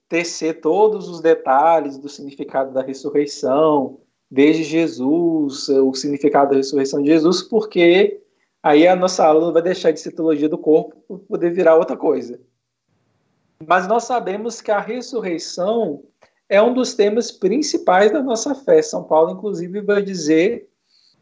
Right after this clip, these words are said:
que se não ou, se Cristo não ressuscitou dos mortos, vã é a nossa fé. E que se foi para esta vida que nós colocamos a nossa esperança em Cristo,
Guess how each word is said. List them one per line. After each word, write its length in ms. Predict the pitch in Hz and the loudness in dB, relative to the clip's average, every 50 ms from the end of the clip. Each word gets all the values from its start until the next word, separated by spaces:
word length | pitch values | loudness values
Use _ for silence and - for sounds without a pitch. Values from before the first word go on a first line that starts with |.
| _ | _
que 180 | _ - - 196 | _ -4 -2 -2
se 320 | - - - - 208 202 | 0 -2 -2 0 2 2
não 320 | 202 190 190 196 220 262 277 | 2 2 4 4 4 6 6
ou, 560 | 240 208 202 208 202 - - - - - - _ | 6 6 6 4 4 2 0 -2 -10 -16 -20 _
se 300 | - - - - 202 202 | -18 -16 -12 -12 -12 -12
Cristo 520 | - - 202 190 247 285 277 - - 214 | -8 -6 -2 2 2 2 2 2 0 0
não 200 | 196 185 214 262 | 2 2 2 0
ressuscitou 760 | 262 - 247 220 - - 220 - - 226 - - 185 202 240 | 2 -2 -4 -4 -4 -8 -10 -10 -10 -12 -4 0 2 2 2
dos 200 | 214 208 185 165 | 2 0 -4 -4
mortos, 680 | 160 156 151 151 165 196 220 214 - - - 165 135 135 135 135 | -6 -2 2 4 4 4 4 2 -2 -10 -14 -14 -12 -12 -2 0
vã 180 | 151 165 196 | 0 2 2
é 80 | 220 220 | 2 0
a 60 | 214 | 0
nossa 360 | 196 202 196 196 - 262 240 | 0 -2 -4 -4 -4 -6 -6
fé. 380 | - - _ 170 147 127 110 - _ _ _ _ _ _ _ _ _ _ _ _ _ _ _ _ _ _ _ _ _ | -8 -6 _ -2 -2 -2 -2 -6 _ _ _ _ _ _ _ _ _ _ _ _ _ _ _ _ _ _ _ _ _
E 80 | 165 | -12
que 180 | - - 196 185 | -10 -8 -8 -8
se 220 | - - - 220 | -6 -2 -2 -2
foi 260 | 208 - 208 202 196 | 2 4 4 4 4
para 160 | 202 202 190 180 | 4 4 6 6
esta 560 | 175 185 208 254 262 - - - - 247 240 | 6 6 6 4 2 -2 -8 -2 -2 0 0
vida 580 | 196 165 170 170 165 156 127 127 127 131 127 _ _ _ _ _ _ _ | -2 -6 -10 -10 -10 -10 -10 -10 -12 -12 -12 _ _ _ _ _ _ _
que 100 | _ 165 | _ -2
nós 220 | 165 175 175 175 | -2 0 -2 0
colocamos 600 | - 190 190 190 180 180 - 165 165 165 160 156 | -4 -2 -2 -2 -2 0 0 -2 0 0 0 0
a 80 | 160 156 | 0 0
nossa 340 | 151 156 175 214 214 - 254 | 2 0 0 0 0 -2 -8
esperança 680 | - - - - 208 196 160 147 147 156 151 - 208 | -10 -12 -2 0 0 2 2 2 0 0 -4 -6 -8
em 160 | 220 220 - | -8 -8 -10
Cristo, 800 | - - 185 180 226 262 247 - - - - _ 139 135 - _ | -8 -6 -4 0 0 0 0 0 -4 -12 -14 _ -16 -16 -16 _